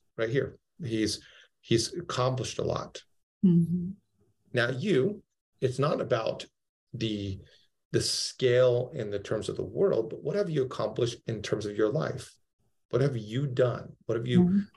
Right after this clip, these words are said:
Speaker 1: you get value from that? Okay, that's mid ladder value. What have you done? Here's the top two. Fourth ladder value,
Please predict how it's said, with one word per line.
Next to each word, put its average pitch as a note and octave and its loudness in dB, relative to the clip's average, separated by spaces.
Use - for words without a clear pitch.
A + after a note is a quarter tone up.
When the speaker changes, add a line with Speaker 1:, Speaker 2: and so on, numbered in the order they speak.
Speaker 1:
you G#2+ -6
get - -2
value D3+ 4
from G2+ -4
that? - -8
Okay, E3 2
that's F#3+ 2
mid D#3 4
ladder A#2+ 0
value. F#2+ -4
What B2+ 2
have C3 2
you B2 -2
done? G2 -4
Here's E3+ 4
the C#3 -2
top B2 -6
two. - -4
Fourth E3+ 4
ladder B2+ 2
value, C#3 2